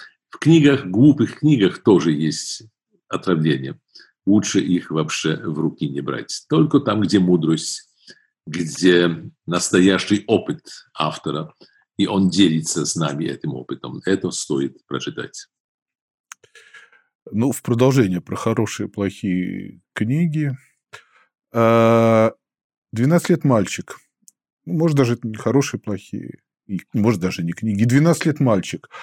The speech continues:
Speaker 2: А что такое пошлость?
Speaker 1: Ну, это недостаток добра.
Speaker 2: Пошлость — недостаток добра? Вы так это определите?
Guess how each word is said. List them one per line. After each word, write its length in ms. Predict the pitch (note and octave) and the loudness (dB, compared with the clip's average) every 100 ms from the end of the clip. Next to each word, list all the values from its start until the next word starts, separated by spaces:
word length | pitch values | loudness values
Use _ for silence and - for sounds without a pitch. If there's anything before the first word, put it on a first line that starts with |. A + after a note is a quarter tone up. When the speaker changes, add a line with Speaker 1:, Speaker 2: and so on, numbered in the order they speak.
| - | -14
Speaker 2:
А 80 | - | -6
что 220 | G2+ - | -6 -2
такое 460 | F#3+ D#3 D3 C3 A2 | -2 -2 0 2 2
пошлость? 1160 | - - B2 G#2+ - - C#2 - - - - - _ _ _ _ _ _ _ _ _ _ _ _ - - - | -2 2 4 4 0 -6 -10 -10 -12 -12 -16 -16 _ _ _ _ _ _ _ _ _ _ _ _ -20 -20 -8
Speaker 1:
Ну, 440 | D3 A3 D#4 G3+ - - - - | -2 -2 -2 -4 -8 -14 -16 -6
это 300 | G#2+ - A2 | -4 2 4
недостаток 720 | A2+ G#2 G#2+ - F#2+ G2 F#2 | 4 4 2 2 0 2 2
добра. 420 | G#2+ E2+ D2+ - _ _ _ _ _ _ _ _ | 2 0 -4 -8 _ _ _ _ _ _ _ _
Speaker 2:
Пошлость — 380 | D3 D3 C#3+ - | 0 2 -2 0
недостаток 640 | A2 A2+ - C3+ B2 G#2+ | 0 -2 0 -2 -2 -2
добра? 500 | G#2 F#2 C3+ G3+ G3+ _ | -2 0 0 -2 -4 _
Вы 100 | G2+ | -10
так 220 | - G#3 | -6 -6
это 140 | F#3 - | -6 -10
определите? 640 | - F#3 B2 F2 - - | -8 -8 -6 -8 -12 -18